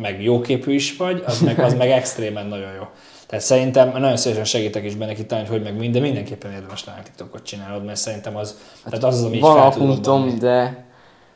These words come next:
Speaker 2: igazából most föltettem egy-két vicces videót, amit így találtam YouTube-on. Most az egyikre nem tudom, hogy lett ezerötszáz megtekintés egyik óráról a másikra, így csodálkoztam is.
Speaker 1: Na de ez az, most gondold el, hogyha ezt kirakod
Speaker 2: Most
Speaker 1: arról, hogy, hogy driftelsz.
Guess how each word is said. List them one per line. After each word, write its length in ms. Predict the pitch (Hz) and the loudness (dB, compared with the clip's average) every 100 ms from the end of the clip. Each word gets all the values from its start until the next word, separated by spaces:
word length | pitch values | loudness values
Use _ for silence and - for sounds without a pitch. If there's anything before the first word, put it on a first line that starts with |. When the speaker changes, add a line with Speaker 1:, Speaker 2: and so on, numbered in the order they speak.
| _ _ | _ _
Speaker 2:
igazából 420 | 120 120 117 117 117 | -4 4 6 6 4
most 160 | 117 | 0
föltettem 520 | - 123 123 120 113 | 0 2 2 0 -4
egy-két 420 | 113 113 - 110 104 | -4 -4 -4 -4 -2
vicces 360 | 110 110 110 | -6 -6 -6
videót, 260 | 117 110 104 | 0 0 0
amit 200 | 104 104 | -4 -6
így 120 | 98 | -4
találtam 400 | 113 107 98 101 | 0 2 2 -2
YouTube-on. 540 | 104 110 107 113 110 - | -4 -4 -2 -2 -2 -8
Most 200 | 110 - | -10 -2
az 80 | 113 | 4
egyikre 280 | 131 123 120 | 4 4 2
nem 180 | 131 | 2
tudom, 180 | 120 117 | 2 0
hogy 120 | 117 | 4
lett 180 | 120 120 | 4 4
ezerötszáz 480 | 117 113 110 110 107 | 4 2 0 0 -2
megtekintés 680 | 107 110 110 113 101 110 110 | -2 -6 -6 -6 -4 -4 -2
egyik 280 | 107 104 104 | -2 -2 -4
óráról 280 | 110 104 | -2 -2
a 40 | 104 | -2
másikra, 420 | 107 104 - 117 | -2 -4 -6 -4
így 120 | 104 | -4
csodálkoztam 640 | - 104 95 107 - 101 113 | -4 -4 -4 -6 -10 -4 -2
is. 180 | 110 | -2
Speaker 1:
Na 200 | - 127 | -4 0
de 100 | 123 127 | 6 6
ez 120 | 127 | 6
az, 80 | 117 | 2
most 140 | 120 | 0
gondold 300 | 131 123 117 | 2 0 0
el, 80 | 117 | 0
hogyha 200 | 117 123 | -2 -2
ezt 180 | 113 - | -4 0
kirakod 340 | 127 107 113 | 0 0 0
Speaker 2:
Most 120 | 107 107 | 0 0
Speaker 1:
arról, 240 | 110 110 | 0 -2
hogy, 320 | 110 110 107 - | 0 -2 -4 -8
hogy 220 | 117 107 | -6 -6
driftelsz. 680 | 113 101 - 90 90 - | -4 -6 -8 -10 -8 -10